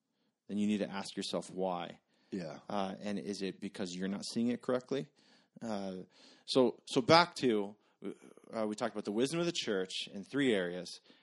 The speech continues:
Speaker 1: in marriage, in work, and where to live. And
Speaker 2: And we believe all those should be, uh, influenced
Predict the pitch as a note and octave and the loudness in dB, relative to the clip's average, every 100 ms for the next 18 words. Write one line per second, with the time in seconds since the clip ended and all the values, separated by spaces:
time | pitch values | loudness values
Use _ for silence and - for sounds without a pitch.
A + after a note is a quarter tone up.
0 | _ F#2+ F#2 F#2 G2+ A#2+ D#3 - - - | _ -10 -6 -2 2 2 2 -2 -8 -12
1 | _ _ - F#2 F#2 G#2 G#2+ - - - | _ _ -12 -6 0 2 2 -4 -20 -20
2 | - - G2 F#2+ F#2 F#2+ F2+ F2+ E2+ - | -20 -12 -8 -4 -4 -4 -4 -6 -10 -14
3 | - _ _ _ _ _ _ _ A2+ G#2+ | -20 _ _ _ _ _ _ _ -6 -4
4 | G2 G#2 G#2+ A#2 A2+ B2 C#3 C3+ B2 A2+ | -2 0 6 8 12 12 12 12 12 10
5 | - G#2 A#2 A2 G#2+ G2 - - - - | 4 6 10 10 10 4 -6 -20 -20 -20
6 | _ _ _ _ _ - - - - D3 | _ _ _ _ _ -16 -16 -16 6 8
7 | D3+ D3 - B2 G2 G#2 - - - - | 8 6 8 8 8 4 2 0 -2 -10